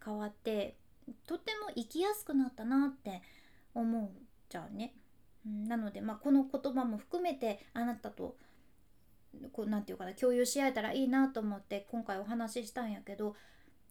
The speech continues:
私も改めて行動はしつつ流れに身を任せる精神というか、どんな状況もあるがままに受け止める強さが欲しいなーって思いましたね。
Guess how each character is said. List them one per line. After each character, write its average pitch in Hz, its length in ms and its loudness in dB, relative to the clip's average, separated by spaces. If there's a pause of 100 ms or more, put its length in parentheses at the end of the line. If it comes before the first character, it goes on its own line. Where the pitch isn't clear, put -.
私 269 320 -2
も 339 100 2
改 339 300 2
め 359 120 0
て - 220 -4
行 392 300 6
動 381 220 0
は 370 160 2
し - 120 -8
つ 392 320 -4
つ 285 300 -2 (440)
流 214 60 4 (320)
れ 392 140 0
に 247 400 2
身 214 220 4
を 269 80 10
任 277 320 6
せ 302 80 2
る 233 100 2
精 214 220 0
神 190 200 -4
と - 80 -6
い 180 60 -2
う 180 40 -4
か、 214 200 -6 (320)
ど 302 140 8
ん 339 80 6
な 277 140 8
状 247 200 6
況 254 260 -2
も 247 360 2
あ 262 100 4
る 269 160 6
が 220 160 2
ま 202 140 0
ま 214 180 0
に 240 220 -2 (260)
受 233 280 4
け 285 60 0
止 311 80 4
め 311 140 4
る 302 120 2
強 330 280 0
さ 240 180 -2
が 202 180 -4 (480)
欲 220 80 -2
し 208 240 -2
い 190 40 -8
な 226 420 -2
ー - 20 -2
っ 254 60 -8
て 202 300 -2 (320)
思 226 220 2
い 208 100 4
ま 202 180 -4
し 214 80 -6
た 247 140 -6
ね。 254 400 0